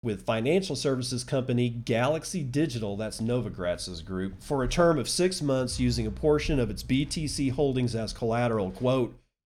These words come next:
"We are delighted to work with Galaxy Digital L P as we pursue our growth plans and to form a solid relationship with them as a financing partner. This agreement allows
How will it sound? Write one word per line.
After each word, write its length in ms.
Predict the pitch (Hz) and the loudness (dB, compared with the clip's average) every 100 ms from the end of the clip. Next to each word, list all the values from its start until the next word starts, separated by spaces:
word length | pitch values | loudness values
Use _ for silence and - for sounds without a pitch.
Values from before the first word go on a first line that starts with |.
| _ _ _ | _ _ _
"We 160 | 127 139 | 0 4
are 120 | 143 | 4
delighted 580 | 127 117 110 135 143 127 | 4 2 4 4 4 2
to 80 | 123 | 0
work 280 | 120 135 131 | 0 -2 -2
with 140 | 113 | -4
Galaxy 500 | 117 117 120 - 117 | 0 0 0 -2 -4
Digital 420 | 113 113 120 113 | -2 -2 -2 -2
L 200 | 110 110 | -2 -2
P 300 | - 151 160 | -2 -2 2
as 160 | 139 117 | 0 0
we 180 | 120 117 | -4 -4
pursue 460 | 117 101 160 143 | -6 -4 2 4
our 140 | 117 101 | 2 0
growth 340 | 113 143 135 | 2 0 0
plans 480 | - 127 123 120 - - - _ _ - | -2 0 2 0 -4 -16 -20 _ _ 2
and 220 | 143 160 | 4 4
to 100 | 160 | 2
form 260 | 165 139 | 4 4
a 60 | 123 | 4
solid 320 | 123 123 123 | 4 4 4
relationship 720 | 127 127 120 117 117 - 113 | 2 2 0 0 -4 -2 -4
with 340 | 110 143 220 135 | 0 0 0 0
them 220 | 151 156 | 2 2
as 260 | 127 131 127 | 0 -4 -4
a 100 | 127 | -4
financing 560 | 110 120 123 123 135 | -2 -2 -2 -2 -6
partner. 500 | 127 147 151 95 76 - _ _ | 0 0 2 -2 -6 -10 _ _
This 240 | 104 127 123 | -4 -2 -2
agreement 440 | 110 127 175 175 | -2 0 2 2
allows 380 | 139 117 107 104 | 0 -2 -4 -6